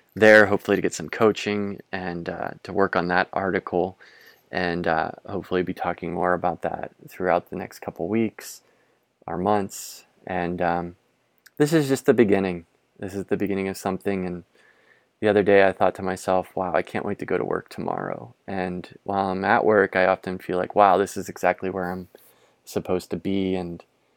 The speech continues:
so I have a lot of imposter syndrome, but I also have a lot of confidence that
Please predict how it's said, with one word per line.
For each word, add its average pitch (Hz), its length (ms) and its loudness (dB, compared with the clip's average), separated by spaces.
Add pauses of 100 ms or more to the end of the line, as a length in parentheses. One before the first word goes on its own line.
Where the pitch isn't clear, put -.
(180)
so - 180 0
I 98 80 6
have 117 200 6
a 113 40 8
lot 110 260 10
of 104 400 4
imposter 90 520 -6
syndrome, 101 420 -6
but 90 100 -2
I 87 40 0
also 90 340 0
have 87 240 -4
a 82 40 -4
lot 78 200 -6
of - 120 -8
confidence - 640 -6
that - 200 -6